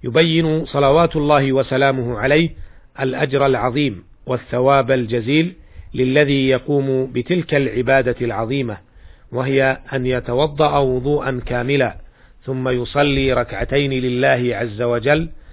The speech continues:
حاضرا قلبه فيهما، متوجها إلى الله جل وعلا، مستحضرا ما يقوله، جزاء ذلك كله غفران ما تقدم من الذنوب. وهذه منحة جليلة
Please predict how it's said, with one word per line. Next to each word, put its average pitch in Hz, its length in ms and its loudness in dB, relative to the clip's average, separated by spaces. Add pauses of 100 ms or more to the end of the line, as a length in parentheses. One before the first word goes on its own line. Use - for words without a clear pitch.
(140)
حاضرا 131 720 0 (120)
قلبه 123 520 0
فيهما، 127 640 -2 (400)
متوجها 131 680 0
إلى 127 300 -4
الله 123 460 0
جل 127 300 0
وعلا، 131 540 2 (360)
مستحضرا 131 720 -2
ما 127 360 -2
يقوله، 135 540 0 (540)
جزاء 127 420 0
ذلك 123 480 0
كله 160 320 4 (460)
غفران 131 920 0
ما 143 220 2
تقدم 123 520 -2
من 120 280 -4
الذنوب. 113 500 -4 (600)
وهذه 123 760 0
منحة 139 480 -4
جليلة 127 680 -2